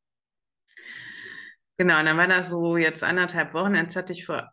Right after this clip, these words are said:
einer Woche, glaub ich, das Abschlussgespräch mit meiner Ärztin und die hat mir dann tatsächlich geraten, "Hören Sie auf.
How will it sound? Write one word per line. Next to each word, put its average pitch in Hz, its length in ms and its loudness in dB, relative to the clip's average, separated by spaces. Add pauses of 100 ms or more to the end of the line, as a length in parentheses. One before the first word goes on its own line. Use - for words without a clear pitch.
einer 185 340 0
Woche, 185 280 -4
glaub 165 240 -4
ich, - 80 -16
das - 280 -12
Abschlussgespräch 156 880 -2
mit 151 180 0
meiner 151 380 2
Ärztin 180 840 2 (840)
und 170 180 -2
die 151 100 2
hat 147 120 2
mir 175 120 2
dann 175 160 0
tatsächlich 160 480 -2
geraten, 160 520 -4
"Hören 143 200 -4
Sie 165 260 -8
auf. 131 400 -6